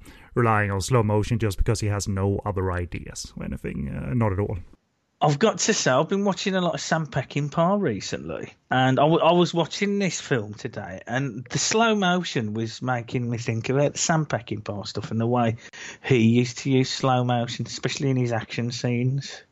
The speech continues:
Speaker 2: That's obviously an influence on Lau Kar Lung, surely.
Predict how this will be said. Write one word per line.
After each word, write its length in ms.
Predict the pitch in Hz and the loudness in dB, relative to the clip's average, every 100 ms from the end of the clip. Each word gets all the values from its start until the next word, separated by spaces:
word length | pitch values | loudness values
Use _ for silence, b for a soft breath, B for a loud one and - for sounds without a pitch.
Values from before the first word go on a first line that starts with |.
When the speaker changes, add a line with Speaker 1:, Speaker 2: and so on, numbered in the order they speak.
| _ - | _ -4
Speaker 2:
That's 240 | 151 - | -2 0
obviously 600 | 175 170 160 143 170 156 | 0 0 -2 -2 -2 -2
an 80 | 147 | -2
influence 720 | 143 - 143 113 101 - - | -4 -4 -2 -2 -2 -8 -6
on 280 | 117 110 107 _ _ _ _ | -4 -6 -8 _ _ _ _
Lau 280 | 104 113 107 | -10 -8 -6
Kar 260 | 107 104 104 | -4 -4 -4
Lung, 220 | 95 104 | -6 -8
surely. 480 | - - 110 120 127 | -8 -4 -2 0 -2